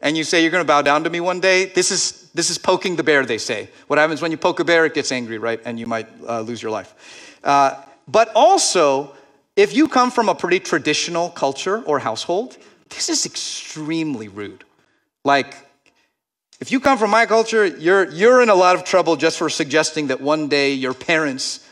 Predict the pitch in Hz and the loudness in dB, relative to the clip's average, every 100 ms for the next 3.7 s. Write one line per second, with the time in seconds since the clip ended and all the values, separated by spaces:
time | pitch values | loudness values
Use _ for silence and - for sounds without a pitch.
0 | - 147 143 131 139 135 135 131 131 127 | -8 -6 -4 -2 0 0 0 -2 -2 -6
1 | - 104 95 - 131 127 117 131 127 127 | -10 -12 -10 -8 -8 -10 -10 -6 -4 -4
2 | 123 - _ _ _ _ _ - 143 131 | -8 -14 _ _ _ _ _ -4 -2 -2
3 | 117 - 127 117 - 123 120 | -4 -8 -6 -6 -4 -2 -2